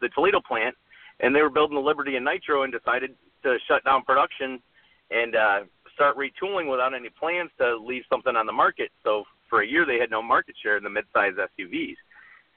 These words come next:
So basically, they don't wanna make the same mistake twice.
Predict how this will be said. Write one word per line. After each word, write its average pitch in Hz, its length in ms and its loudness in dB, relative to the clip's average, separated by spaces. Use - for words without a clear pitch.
So 127 220 4
basically, 151 320 -4
they 135 80 0
don't 139 120 0
wanna 135 120 -2
make 127 160 -8
the 117 160 -16
same 131 160 -6
mistake 120 360 -6
twice. 185 280 -6